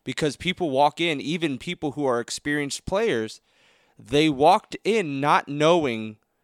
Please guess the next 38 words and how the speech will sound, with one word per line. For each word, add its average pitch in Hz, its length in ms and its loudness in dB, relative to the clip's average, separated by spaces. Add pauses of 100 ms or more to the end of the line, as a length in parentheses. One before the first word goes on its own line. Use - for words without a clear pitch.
(160)
that 117 380 0
they 143 140 0
did 120 420 -2
that 101 300 0 (220)
to 151 200 0 (560)
<laughs> - 460 -10
the 175 120 2
Elite 156 300 2
Four 160 300 2
and 131 120 -4
Cynthia. 131 540 0
And 127 180 -4
so, 139 240 2
like, 127 280 0 (500)
I 160 120 4
remember 160 280 0
I 120 140 6
was 139 120 0
watching, 147 300 0
uh, 117 200 -2
someone's 160 440 -4
YouTube 123 400 -8
ch-, - 100 -20 (200)
channel, 113 400 -4 (420)
and 127 200 -2
they 139 100 2
do 135 160 -2
Pokemon 127 500 -4
playthroughs 123 540 -6
and 120 120 -10
stuff, 123 300 -2
and 110 100 -8
they 123 100 0
do, 135 180 -4
like, 110 280 -2 (460)
they 131 160 0
do 131 260 -2
the, 107 380 -4